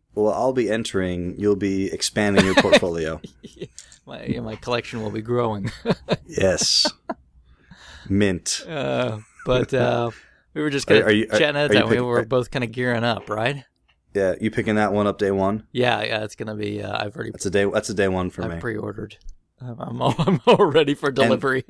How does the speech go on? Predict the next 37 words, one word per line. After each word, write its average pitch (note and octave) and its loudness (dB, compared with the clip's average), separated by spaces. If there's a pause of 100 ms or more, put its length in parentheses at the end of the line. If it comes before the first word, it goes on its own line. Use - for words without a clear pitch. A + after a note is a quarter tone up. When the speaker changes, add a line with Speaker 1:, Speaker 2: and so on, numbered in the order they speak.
(220)
Speaker 2:
<laughs> - -16
Speaker 1:
and A2+ 2
dep-, A2 -2
yeah, C3 4
depending A#2 -4
on A2 0
the G2+ 0
circumstances, F#2+ -4
uh, F2+ -2
uh, F2 0 (140)
I F#2+ -2
think, G#2+ -6
uh, F#2 0 (140)
I G2 -4
think G#2 -6
he G#2+ -4
may G2 0
break G2 -4
the G2+ -2
release, F#2 -4 (100)
the, F#2 -4
uh, F2 0
uh, F#2 -4
street G#2+ -6
date. F2 -2 (180)
Speaker 2:
<laughs> - -4
I'm D3+ -2
just D#3 -6
hoping C#3+ -2
I B2+ -2
don't B2+ -2
have A#2 -4
to A#2 -4
wait G#2+ -6
past G2 -10
street - -16
date. - -12